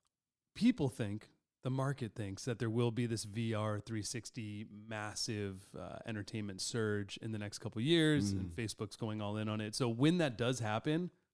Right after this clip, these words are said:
Speaker 2: You're
Speaker 1: that
Speaker 2: already,
Speaker 1: concert's ready to go,
Speaker 2: you're
Speaker 1: man.
Speaker 2: already ready,
Speaker 1: <laughs>
Speaker 2: bro. You already
Speaker 1: We're
Speaker 2: ahead.
Speaker 1: already ready. I can't
Speaker 2: Already
Speaker 1: wait to
Speaker 2: ready.
Speaker 1: re-release that.
Speaker 2: Yeah.
Speaker 1: Um,
Speaker 2: I remember that.
Speaker 1: Dude, that's so cool. Okay, so now it's Uncle Stevie.
Speaker 2: Yeah.
Speaker 1: You guys are super tight. You've been together thirteen years.
Speaker 2: Yeah.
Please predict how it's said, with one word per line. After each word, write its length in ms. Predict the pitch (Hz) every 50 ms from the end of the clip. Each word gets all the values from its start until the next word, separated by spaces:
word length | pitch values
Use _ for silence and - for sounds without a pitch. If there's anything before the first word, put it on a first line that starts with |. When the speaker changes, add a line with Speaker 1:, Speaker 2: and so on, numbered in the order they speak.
| _ 104
Speaker 2:
You're 100 | 104 -
Speaker 1:
that 40 | 247
Speaker 2:
already, 140 | 247 196 180
Speaker 1:
concert's 380 | 190 233 240 180 233 214 156 208
ready 180 | 220 214 214
to 100 | 185 190
go, 320 | 165 156 190 208 226 220 202
Speaker 2:
you're 120 | - -
Speaker 1:
man. 80 | 185 180
Speaker 2:
already 200 | - 117 - -
ready, 280 | 123 - 262 233 135
Speaker 1:
<laughs> 120 | 123 - 110
Speaker 2:
bro. 200 | 110 123 - - 123
You 140 | 139 135 110
already 340 | 117 120 120 120 120 127 131
Speaker 1:
We're 100 | 220 233
Speaker 2:
ahead. 140 | 233 226 226
Speaker 1:
already 200 | 220 202 208 196
ready. 420 | 185 196 214 226 214 196 156 139
I 80 | 143 160
can't 140 | - 120 190
Speaker 2:
Already 140 | 185 - 180
Speaker 1:
wait 140 | 190 208
to 80 | 202 170
Speaker 2:
ready. 120 | 151 147
Speaker 1:
re-release 520 | 156 175 175 165 156 160 147 143 143 139 - -
that. 360 | 147 143 139 131 127 - -
Speaker 2:
Yeah. 340 | 101 123 165 165 123 107 95 - - - - - - _ -
Speaker 1:
Um, 80 | 135 139
Speaker 2:
I 220 | 139 139 135 127 120
remember 240 | 113 113 117 113 104 95
that. 160 | 90 82 - - - - _ -
Speaker 1:
Dude, 140 | 160 147 135
that's 180 | 151 139 - -
so 180 | 143 139 127
cool. 300 | 117 - 127 117 107 - -
Okay, 280 | 160 156 - 170 160
so 420 | 135 - 156 143 135 131 127 123 -
now 500 | - 160 165 170 175 175 170 170 - - - _ -
it's 160 | 135 - - -
Uncle 240 | 175 170 160 156 151
Stevie. 560 | - - 165 156 151 139 147 147 143 139 - - - - _ -
Speaker 2:
Yeah. 220 | 90 98 107 104 87 -
Speaker 1:
You 80 | 127 139
guys 180 | 147 151 135 127
are 60 | 120
super 260 | - - 160 - 143
tight. 360 | 135 - 135 131 131 131 131 131
You've 80 | 131
been 80 | 139 135
together 260 | 139 135 139 131 127
thirteen 560 | - - 143 135 127 - - - 135 131 131
years. 340 | 123 120 123 123 123 117 82
Speaker 2:
Yeah. 280 | 85 80 78 76 78